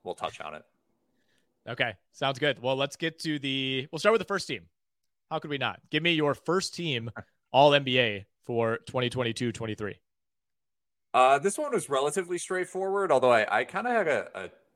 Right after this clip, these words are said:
Speaker 1: trouble with the, the first one of the guard spots, but I have Donovan Mitchell,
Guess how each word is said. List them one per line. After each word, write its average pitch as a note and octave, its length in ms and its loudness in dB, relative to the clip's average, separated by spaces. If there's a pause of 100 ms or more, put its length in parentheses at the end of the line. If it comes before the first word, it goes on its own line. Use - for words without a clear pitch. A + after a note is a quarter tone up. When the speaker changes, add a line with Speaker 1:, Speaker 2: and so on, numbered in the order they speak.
Speaker 1:
trouble A2+ 300 -6
with G2+ 100 -8
the, F#2 300 -8
the F#2+ 80 -10
first - 360 -12
one G#2+ 140 -8
of G2+ 60 -8
the F#2+ 40 -14
guard F#2+ 240 -4
spots, E2+ 360 -8
but F2+ 180 -14
I B2+ 60 6
have C3+ 100 6
Donovan D#3+ 380 8
Mitchell, B2 560 -2